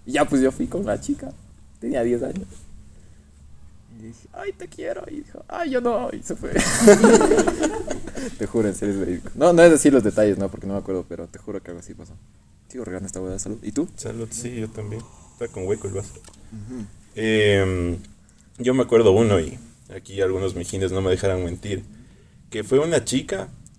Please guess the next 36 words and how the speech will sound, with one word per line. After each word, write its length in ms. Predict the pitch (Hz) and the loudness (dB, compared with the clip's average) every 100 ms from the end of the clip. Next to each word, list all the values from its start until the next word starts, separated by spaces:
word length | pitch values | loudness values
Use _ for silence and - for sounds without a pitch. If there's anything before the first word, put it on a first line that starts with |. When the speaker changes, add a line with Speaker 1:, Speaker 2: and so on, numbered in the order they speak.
| - | -14
Speaker 2:
que 80 | 120 | -8
me 100 | 107 | -6
gustaba 260 | 98 104 113 | -2 4 6
igual 220 | 113 117 | 8 6
en 60 | 107 | 4
la 60 | |
escuelita. 460 | 107 139 147 - - - - - | -2 -4 -6 -10 -12 -16 -20 -12
No 180 | 403 466 | -12 -10
creo 160 | 359 | -10
que 80 | 359 | -8
debe 60 | 330 | -10
haber 120 | 302 | -10
sido 140 | 294 302 | -10 -8
a 20 | |
los 100 | 254 | -6
diez 140 | 269 | -6
años. 220 | 277 294 269 - - | -6 -10 -14 -20 -8
Tal 140 | 175 | -4
vez 120 | 196 | -2
sí, 80 | 226 | -4
no 120 | 202 151 | -8 -8
me 80 | |
acuerdo. 240 | 110 - 117 | -8 -8 -8
Speaker 1:
Tal 180 | - 143 | -10 -8
vez 120 | 139 | -6
once. 240 | 147 - - | -8 -10 -12
Speaker 2:
¿Qué, 100 | 392 330 | -10 -2
qué 80 | 427 | -2
edad 160 | 349 - | 0 -4
se 120 | 104 | -4
tiene 200 | - 113 | 0 2
a 40 | |
los, 280 | 98 92 - | 2 0 -2
en 120 | - | -6
la 60 | 98 | -6
escuelita? 440 | - 101 110 - | -6 -10 -12 -16